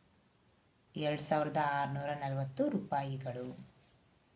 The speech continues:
ಇನ್ನ ಮೂರನೇ ಪ್ರಶ್ನೆ ನೋಡಿ. ನಲವತ್ತು ಓಮ್ ರೋಧ ಹೊಂದಿರುವ ಒಂದು ವಿದ್ಯುತ್ ದೀಪ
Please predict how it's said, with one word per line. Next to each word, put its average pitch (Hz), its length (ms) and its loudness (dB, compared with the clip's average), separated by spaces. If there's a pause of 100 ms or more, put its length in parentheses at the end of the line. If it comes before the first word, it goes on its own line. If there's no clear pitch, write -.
(1300)
ಇನ್ನ 196 180 12
ಮೂರನೇ 180 360 8
ಪ್ರಶ್ನೆ 175 360 4
ನೋಡಿ. 156 260 0
ನಲವತ್ತು 196 680 6
ಓಮ್ 185 380 12
ರೋಧ 165 300 4
ಹೊಂದಿರುವ 160 640 4
ಒಂದು 160 360 4
ವಿದ್ಯುತ್ 160 560 0
ದೀಪ 147 300 -2